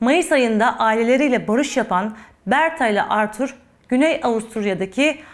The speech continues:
Harmansdorf çiftliğine yerleşti. Yazarlığa devam eden çift, bin sekiz yüz seksen altı seksen yedi kışını geçirdikleri Paris'te edebiyatçılar, hukukçular ve politikacılarla tanışarak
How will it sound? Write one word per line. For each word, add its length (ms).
Harmansdorf 920
çiftliğine 380
yerleşti. 520
Yazarlığa 560
devam 320
eden 280
çift, 340
bin 120
sekiz 280
yüz 160
seksen 320
altı 440
seksen 440
yedi 280
kışını 320
geçirdikleri 680
Paris'te 760
edebiyatçılar, 840
hukukçular 720
ve 240
politikacılarla 720
tanışarak 560